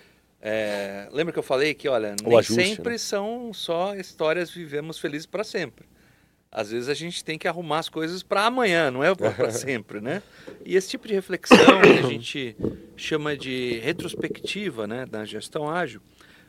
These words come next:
Speaker 1: vai fazer você ponderar tanto sobre o resultado, sobre o como fazer. Poxa, do jeito que nós estamos trabalhando, vai nos levar a atingir o resultado que a gente espera?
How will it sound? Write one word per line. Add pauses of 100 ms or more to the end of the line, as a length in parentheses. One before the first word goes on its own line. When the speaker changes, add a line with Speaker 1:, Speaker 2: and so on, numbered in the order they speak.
(140)
Speaker 1:
vai
fazer
você
ponderar (200)
tanto
sobre (300)
o
resultado, (300)
sobre
o (120)
como
fazer. (300)
Poxa,
do
jeito
que
nós
estamos
trabalhando, (520)
vai
nos
levar
a
atingir
o
resultado
que
a
gente
espera?